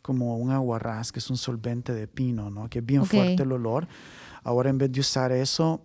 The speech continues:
Speaker 1: se usa como solve-, diluyente sin olor, que se puede comprar localmente. Ese es uno. El otro es el aceite de linaza.
Speaker 2: Ujú.
Speaker 1: Puedes ir a la ferretería y comprar aceite de linaza.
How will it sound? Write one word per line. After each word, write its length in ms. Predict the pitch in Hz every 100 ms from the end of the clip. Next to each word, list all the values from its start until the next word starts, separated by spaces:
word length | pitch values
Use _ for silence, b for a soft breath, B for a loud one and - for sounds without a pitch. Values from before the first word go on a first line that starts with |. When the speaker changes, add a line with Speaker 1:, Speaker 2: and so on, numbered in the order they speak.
| -
Speaker 1:
se 300 | 131 - 117
usa 320 | 117 120 139
como 600 | - 127 120 113 107 104
solve-, 580 | 139 - 131 123 113 131
diluyente 840 | 127 135 127 127 131 127 139 131 113
sin 300 | - 135 113
olor, 400 | 107 107 104 113 _ _ -
que 160 | 120
se 120 | 110 113
puede 220 | 120 117
comprar 400 | 127 113 117 101
localmente. 760 | 101 - 107 104 110 110 - - _ _ B B B B B B
Ese 220 | 131 -
es 140 | 139 160
uno. 200 | 151 139
El 140 | 135
otro 320 | 143 - 190
es 240 | 185 226 -
el 100 | 143
aceite 400 | 135 131 127 127
de 60 |
linaza. 480 | 131 151 254 247 127 - _
Speaker 2:
Ujú. 460 | 233 226 202 196 233
Speaker 1:
Puedes 180 | 190 214
ir 100 | 240
a 60 |
la 80 | 190
ferretería 480 | 147 139 127 143 226
y 40 |
comprar 340 | 190 135 131 131
aceite 380 | 135 139 135 135
de 40 |
linaza. 480 | 127 127 131 131 117